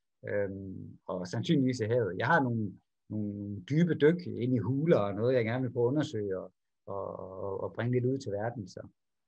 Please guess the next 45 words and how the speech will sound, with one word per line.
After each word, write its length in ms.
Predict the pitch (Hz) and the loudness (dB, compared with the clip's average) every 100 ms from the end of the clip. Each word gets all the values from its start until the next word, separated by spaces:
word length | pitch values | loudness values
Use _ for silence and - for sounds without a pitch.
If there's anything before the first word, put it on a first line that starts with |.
| _ _ _ _ _ _ - _ | _ _ _ _ _ _ -20 _
så, 360 | - 95 87 82 _ _ _ _ _ 120 | -8 -8 -8 -14 _ _ _ _ _ -20
øh, 400 | 104 92 90 - _ _ _ | -20 -20 -18 -20 _ _ _
det, 200 | 139 117 | -2 4
det 80 | 180 | 8
er 80 | 185 | 8
fremtiden, 420 | 160 196 170 123 | 8 8 6 6
og 60 | 98 | 2
så 60 | |
har 220 | 101 135 139 | 2 2 4
vi 60 | |
jo 60 | 123 | 2
skolen 360 | - 147 175 | 4 4 4
hernede 380 | 127 120 135 139 | 4 0 0 0
og, 160 | 107 101 | 0 -2
og, 240 | 107 104 107 | -2 -6 -4
og, 100 | 113 - | -8 -6
og 80 | 101 | -8
skal 240 | - 110 | -4 0
dyrke 180 | 139 170 | 2 4
den. 200 | 139 143 - _ _ _ _ 131 120 - - - - - | 2 0 -4 _ _ _ _ -20 -20 -20 -20 -20 -20 -8
Jeg, 280 | 117 117 117 110 | 0 4 4 4
øh, 380 | 107 101 98 98 | 2 0 -2 -4
har 540 | 104 113 127 123 107 107 101 _ - - - - 104 101 | -4 -2 0 0 -2 -6 -14 _ -20 -20 -20 -20 -18 -8
noget 300 | 117 156 180 | 4 8 10
i 120 | 175 | 8
støbeskeen 760 | 127 - 160 185 175 139 117 98 | 6 4 6 8 6 4 2 -2
til 100 | - | 0
Danmark 280 | 139 190 143 | 6 8 8
også. 260 | 165 - - - _ _ _ 110 | 6 2 -12 -20 _ _ _ 0
Det 160 | 143 139 | 0 2
kan 80 | 147 | 4
jeg 60 | |
ikke 140 | 185 180 | 4 6
lige 100 | 180 | 6
komme 140 | 160 | 6
så 80 | 156 | 6
meget 160 | 156 156 | 6 6
ind 100 | 151 | 6
på 60 | |
nu, 140 | 147 180 175 | 6 4 2
men, 640 | 110 104 117 117 107 107 | -8 -4 -2 0 -2 -2
men, 200 | 107 110 | -4 -4
øh, 200 | 107 104 | -4 -4
der, 260 | 135 139 117 | -2 -2 0
det, 440 | 135 151 135 123 | -2 0 0 -2